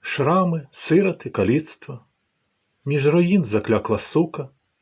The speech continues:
Слізка снайперська й млицтва. І прицілювань посуха. Вже по тому, вже при тиші,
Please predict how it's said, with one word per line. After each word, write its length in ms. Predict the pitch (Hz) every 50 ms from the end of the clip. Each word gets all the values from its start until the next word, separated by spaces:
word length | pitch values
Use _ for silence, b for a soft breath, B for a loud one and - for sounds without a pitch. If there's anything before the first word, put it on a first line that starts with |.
| _ _ _ _ _ _ _ _ _ _ _ _ _ _ _ _ _ _ _ _ _ _ _ _ _ _ _ _ _ _ _ _ _ _ _ _ _ _ _ _ _ _ _
Слізка 640 | - - - - 107 110 147 185 - - - - 160
снайперська 720 | 151 - - - 151 147 151 139 - 156 131 - - - 147
й 60 | 147
млицтва. 720 | 143 135 135 143 143 147 - - - - - 143 135 127 _ _ _ _ _ _ _ _ _ _ _ _ _ -
І 100 | 135 131
прицілювань 720 | - 151 143 135 135 - - 143 147 147 143 147 147 143
посуха. 540 | - 151 139 - - - 143 131 - - 135
Вже 220 | 120 113 147 143
по 120 | 139 - 156
тому, 460 | 156 - 196 190 165 139 117 104 - _ _ _ -
вже 160 | 113 110 113
при 160 | - 131 127
тиші, 540 | 123 - 120 113 113 - - - 110 104